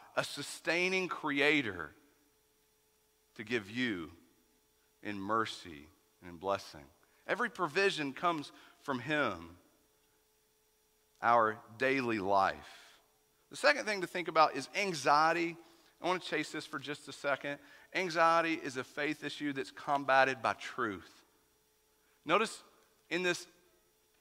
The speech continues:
Jesus says, "Look." He says, "Consider." These are meditation terms. Look, consider, think on these things.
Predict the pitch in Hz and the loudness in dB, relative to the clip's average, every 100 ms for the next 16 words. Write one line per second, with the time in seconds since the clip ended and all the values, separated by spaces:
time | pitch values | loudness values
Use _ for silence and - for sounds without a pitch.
0 | _ _ _ - 185 165 147 160 123 131 | _ _ _ -10 -6 -4 -2 -2 -2 2
1 | 156 190 - - - - _ _ _ _ | 8 8 8 -2 -18 -20 _ _ _ _
2 | _ _ _ _ _ _ _ _ _ _ | _ _ _ _ _ _ _ _ _ _
3 | 135 165 - - _ _ - 180 156 - | -4 -2 -2 -10 _ _ -2 0 0 -2
4 | - 202 175 120 101 - - _ _ _ | 6 10 10 10 6 -8 -20 _ _ _
5 | _ _ _ - 160 185 165 131 - 156 | _ _ _ -2 8 10 10 8 -4 6
6 | 180 202 202 - 190 202 - 180 160 180 | 12 12 12 6 4 4 0 -2 4 8
7 | 165 95 - - - - _ _ _ _ | 8 6 -2 -20 -20 -20 _ _ _ _
8 | _ _ _ _ _ _ - 165 202 147 | _ _ _ _ _ _ 0 8 10 8
9 | - - 175 156 - 214 196 127 104 - | 2 -8 -4 -4 2 6 8 8 6 -4
10 | - - 226 240 233 - 202 208 185 208 | -20 0 4 6 4 8 10 10 8 4
11 | 196 - 208 208 160 101 98 98 - | 4 0 2 4 4 2 -8 -18 -20